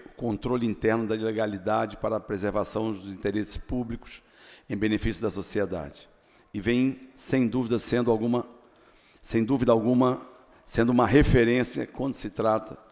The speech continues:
de advocacia. Importante destacar também o quão significativo tem sido sua contribuição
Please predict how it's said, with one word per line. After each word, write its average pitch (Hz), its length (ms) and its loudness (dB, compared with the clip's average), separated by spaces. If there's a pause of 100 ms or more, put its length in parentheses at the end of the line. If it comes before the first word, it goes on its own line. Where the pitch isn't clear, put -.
(400)
de 107 80 -2
advocacia. 92 800 -4 (480)
Importante 139 360 2
destacar - 360 0
também 123 420 2
o 123 60 -2
quão 120 200 0
significativo 117 720 -4
tem 113 160 0
sido 107 320 -4
sua 117 180 -4
contribuição 113 760 -2